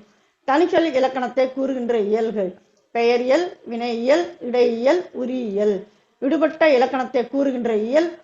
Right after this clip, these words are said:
ஒன்றே ஒன்றுதான், எச்ச இயல். சரிங்களா? இப்ப அடுத்ததாக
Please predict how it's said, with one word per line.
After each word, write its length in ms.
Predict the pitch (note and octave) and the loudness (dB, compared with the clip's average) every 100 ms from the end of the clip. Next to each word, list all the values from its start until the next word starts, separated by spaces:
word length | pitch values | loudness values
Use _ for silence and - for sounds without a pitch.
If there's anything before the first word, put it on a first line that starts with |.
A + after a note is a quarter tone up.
| _ | _
ஒன்றே 520 | A3+ A#3 A#3+ B3 C#4 | -8 -4 2 6 8
ஒன்றுதான், 680 | D4+ C4 G#3+ G#3+ C#4 E4+ - - | 6 4 -2 0 -2 -2 -8 -8
எச்ச 420 | A3+ A3 D4+ D4 | -8 -4 2 4
இயல். 640 | B3 G3+ G3 G#3+ G3+ F#3 - _ _ _ _ | 4 0 0 2 0 -2 -8 _ _ _ _
சரிங்களா? 400 | C4 B3+ C#4 C#4 - - | -6 -4 -6 -8 -10 -14
இப்ப 240 | A#3 A3 | -6 -4
அடுத்ததாக 840 | G#3 A#3+ C#4 C4 G#3 G3+ F#3+ F#3 | 0 0 0 0 0 -2 -4 -6